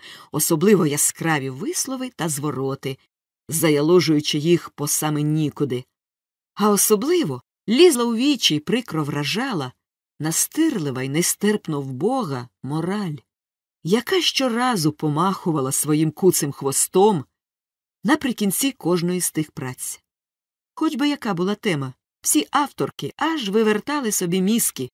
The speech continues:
силкуючись виставити її під таким кутом, щоб вона дала найбільше поживи доброчесному і побожному розумові.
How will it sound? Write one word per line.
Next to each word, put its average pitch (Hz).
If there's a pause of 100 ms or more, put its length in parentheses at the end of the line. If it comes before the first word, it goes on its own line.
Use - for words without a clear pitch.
силкуючись 170
виставити 151
її 151
під -
таким 143
кутом, 160 (200)
щоб 143
вона 190
дала 160
найбільше 226
поживи 160 (140)
доброчесному 202
і 160
побожному 147
розумові. 123